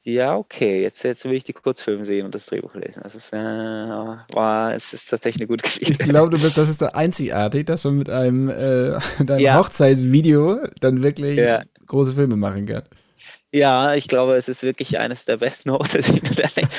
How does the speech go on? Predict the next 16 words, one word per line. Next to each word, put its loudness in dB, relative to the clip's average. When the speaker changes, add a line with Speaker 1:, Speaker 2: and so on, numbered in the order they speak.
Speaker 1:
bin 2
nach 0
wie 2
vor 0
stolz 4
auf 0
das -6
Hochzeitsvideo. 0
Es -2
ist, -6
äh, 0
<laughs> -6
echt -6
gelungen, 0
glaub 0
ich. -8